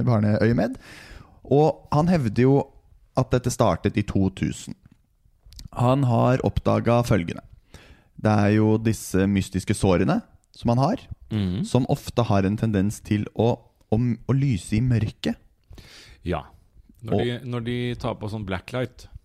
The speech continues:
Speaker 1: Mhm.
Speaker 2: så ser de at, eh, sårene alltid, eh, lyser.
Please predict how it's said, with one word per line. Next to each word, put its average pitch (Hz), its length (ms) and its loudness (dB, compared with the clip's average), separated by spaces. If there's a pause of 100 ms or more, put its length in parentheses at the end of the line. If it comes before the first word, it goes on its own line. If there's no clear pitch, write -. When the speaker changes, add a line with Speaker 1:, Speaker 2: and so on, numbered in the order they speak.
Speaker 1:
Mhm. 113 320 -14
Speaker 2:
så 113 160 -10
ser 87 300 -4
de 95 100 -2
at, 98 380 -8
eh, 95 320 -2
sårene 98 580 -4 (140)
alltid, 101 520 -6 (680)
eh, 104 440 -6
lyser. 101 520 -8